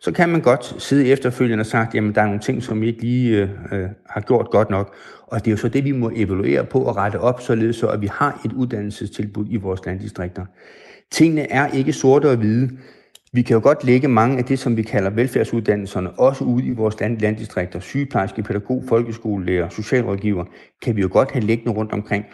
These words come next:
og vi kan have dele af uddannelser liggende, således så, at vi kan sikre os, at man også kan få en overbygning på de her uddannelser.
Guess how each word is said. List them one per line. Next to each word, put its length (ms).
og 140
vi 60
kan 140
have 200
dele 260
af 100
uddannelser 540
liggende, 360
således 360
så, 120
at 120
vi 60
kan 100
sikre 300
os, 160
at 120
man 220
også 200
kan 100
få 120
en 80
overbygning 560
på 80
de 180
her 120
uddannelser. 560